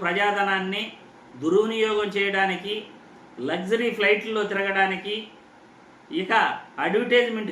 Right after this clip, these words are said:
ఖర్చులకు, ప్రభుత్వం అడ్వర్టైజ్‌మెంట్ ఖర్చులకు కోట్లకు కోట్లు ఖర్చు పెట్టడానికి మాత్రం ఈయన ఎప్పుడూ సిద్ధంగా ఉంటాడు. ఇటువంటి ప్రజానాయకుల వల్ల, ఇటువంటి పార్టీలు అధికారంలోకి రావటం వల్ల ప్రజలకు నష్టమే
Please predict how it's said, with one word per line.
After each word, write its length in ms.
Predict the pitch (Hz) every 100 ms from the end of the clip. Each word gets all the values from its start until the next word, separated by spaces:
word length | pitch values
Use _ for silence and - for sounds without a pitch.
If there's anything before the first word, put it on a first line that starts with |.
| 202
ఖర్చులకు, 380 | 196 214 196 190
ప్రభుత్వం 460 | 190 202 - 214 180 127 - - - - 131
అడ్వర్టైజ్‌మెంట్ 640 | 190 208 226 220 220 208 -
ఖర్చులకు 440 | 196 202 202 175 139 - - - - - - 139
కోట్లకు 480 | 170 202 220 196 190
కోట్లు 240 | 190 185 175 175
ఖర్చు 220 | 175 196
పెట్టడానికి 500 | 185 180 180 180 175 170
మాత్రం 280 | 165 175 190 190
ఈయన 180 | 170 170 156
ఎప్పుడూ 260 | 160 190 190 170
సిద్ధంగా 360 | 151 151 180 175 165
ఉంటాడు. 340 | 160 151 156 190 - - - - - 127
ఇటువంటి 440 | 214 262 262 254 - 202
ప్రజానాయకుల 720 | 202 233 233 220 226 214 226 214
వల్ల, 160 | 208 226 220 208
ఇటువంటి 400 | 226 233 226 220 208
పార్టీలు 440 | 208 220 233 226 185 196
అధికారంలోకి 680 | 208 226 220 220 208 190 190
రావటం 340 | 202 202 208 202
వల్ల 160 | 185 160 - - - - - - - - - - - - -
ప్రజలకు 480 | 139 185 240 254 247 208 190
నష్టమే 420 | 196 233 233